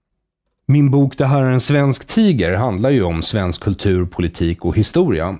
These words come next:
och den blev jag ju åtalad för. Och när åtalet misslyckades smutskastades jag av socialdemokrater eller sådana som fått betalt av socialdemokrater, däribland minst två ministrar i den dåvarande socialdemokratiska regeringen. Men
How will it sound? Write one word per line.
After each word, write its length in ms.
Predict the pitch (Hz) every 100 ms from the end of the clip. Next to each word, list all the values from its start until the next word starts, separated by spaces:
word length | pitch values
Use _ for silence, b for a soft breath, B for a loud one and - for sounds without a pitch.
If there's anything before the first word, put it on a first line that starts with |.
| -
och 120 | 113
den 340 | 117 170 160 160 -
blev 260 | 120 127 101
jag 140 | 85
ju 80 | 87
åtalad 680 | 139 113 - 185 139 78
för. 280 | - - - - _
Och 180 | 120 113
när 180 | 117 117
åtalet 460 | 107 92 120 107
misslyckades 680 | 113 117 - 131 - 151 143
smutskastades 840 | - 131 98 - 127 123 147 127 -
jag 140 | 131
av 180 | 87 78
socialdemokrater 920 | - 92 - 101 87 82 120 127 -
eller 100 | 104
sådana 260 | 90 98 92
som 160 | 98
fått 200 | 87 85
betalt 440 | - 85 131 147 135
av 40 |
socialdemokrater, 960 | 127 139 - 131 123 113 135 123 131 123 B B B B -
däribland 520 | 139 127 110 98 101
minst 400 | 117 113 - -
två 220 | - 107
ministrar 540 | 95 98 120 - 127
i 80 | 107
den 280 | 95 90 90
dåvarande 800 | - 117 107 90 113 139 131 123
socialdemokratiska 1040 | 113 123 131 120 107 110 127 120 117 101 101
regeringen. 560 | 101 131 151 156 151
Men 240 | 135 135